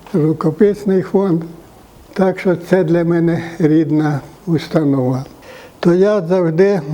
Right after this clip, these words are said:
роздумував, коли бу-, був директором, над тим, якою повинна бути бібліотека от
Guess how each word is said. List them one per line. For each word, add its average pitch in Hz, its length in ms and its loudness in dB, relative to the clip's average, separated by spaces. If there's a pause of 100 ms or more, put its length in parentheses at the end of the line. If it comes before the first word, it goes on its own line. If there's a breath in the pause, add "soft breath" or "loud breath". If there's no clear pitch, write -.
роздумував, 175 840 0
коли 170 300 0
бу-, 151 140 -4
був 156 280 2
директором, 165 640 0
над 156 200 0
тим, 185 240 2
якою 190 560 2
повинна 180 520 0
бути 165 220 2
бібліотека 160 760 0
от 160 260 0